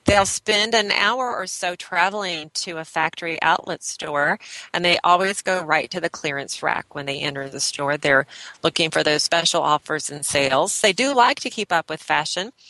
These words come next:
They're concerned about their appearance, and they do like to switch things up for novelty. They say they're easily influenced. They're swayed by others' opinions about not only what they buy, but where they buy it. And they asked, they always ask advice before buying new things.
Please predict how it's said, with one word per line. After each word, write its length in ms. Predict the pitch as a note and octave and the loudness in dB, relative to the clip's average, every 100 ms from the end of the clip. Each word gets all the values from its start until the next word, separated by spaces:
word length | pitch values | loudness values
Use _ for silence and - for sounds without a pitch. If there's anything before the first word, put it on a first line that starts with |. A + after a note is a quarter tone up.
| - - - - | -20 -20 -8 -2
They're 100 | F#3+ | -2
concerned 480 | G3 F3 F#3+ F3 | -2 -4 -2 -2
about 320 | F3 E3+ F3 - | 2 2 2 0
their 220 | E3+ D#3+ | -2 -4
appearance, 800 | D#3+ - D#3+ D#3 G3 B3+ - - | -6 -8 -2 0 -2 -4 -6 -2
and 420 | F3 E3+ E3 D#3+ | 2 2 0 -2
they 120 | F3 | -2
do 160 | E3+ F3+ | -2 0
like 220 | F#3+ F#3 | 0 0
to 100 | E3 | -4
switch 360 | - F3+ D#3+ - | -4 -2 -2 -2
things 340 | E3+ D#3 D3+ | -2 -2 2
up 180 | E3+ - | 2 2
for 180 | - D#3+ | -4 -2
novelty. 600 | D#3 D3 C3+ C#3+ F3 A#3+ - - - - | 2 2 2 2 2 0 -10 -12 -12 0
They 160 | A#3 B3 | 2 4
say 240 | E4 D#4+ | 4 4
they're 180 | E4+ - - | 2 0 -2
easily 640 | C#4+ D4+ D#4+ D4+ D#4+ - | 0 -2 -2 -2 0 0
influenced. 640 | C4+ - A#3+ G3+ D#3 A2+ | -2 -4 -6 -4 -4 -4
They're 100 | F#3 | -4
swayed 300 | - - G3 | -4 0 0
by 120 | F#3 F3+ | 2 2
others' 440 | - E3+ D#3+ - | 2 0 -2 -8
opinions 720 | D3+ - G#3+ G#3+ G#3+ G#3 - - | -10 -4 -2 2 2 0 -6 -8
about 400 | C#3+ D3 C#3+ - | -2 2 2 2
not 160 | E3 D#3+ | -2 -4
only 240 | D#3+ D3 | -6 -6
what 220 | C#3 F#3+ | 0 0
they 140 | F3+ F3 | 0 2
buy, 220 | E3 D#3+ | 4 4
but 220 | - - | 0 -4
where 120 | D#3 | -2
they 140 | D3+ C#3+ | -2 2
buy 260 | E3 F3+ | 4 6
it. 140 | F#3+ - | 4 2
And 60 | |
they 180 | D#3+ D3 | -4 -4
asked, 480 | D#3+ E3 - - - - - - | -2 -2 -4 -10 -14 -20 -20 -6
they 120 | F3 | 2
always 180 | F3+ F#3 F#3 | 4 2 0
ask 560 | F3+ E3 D#3+ - - - | 2 2 0 -6 -12 -10
advice 400 | E3+ E3+ E3 - | -4 0 -2 -4
before 260 | E3 D#3+ | -14 -10
buying 380 | D#3+ D#3+ D#3 D#3 | -4 -2 -2 -4
new 160 | D3+ D3+ | -8 -10
things. 640 | - E3+ D3 D3 - | -4 -2 -2 -6 -14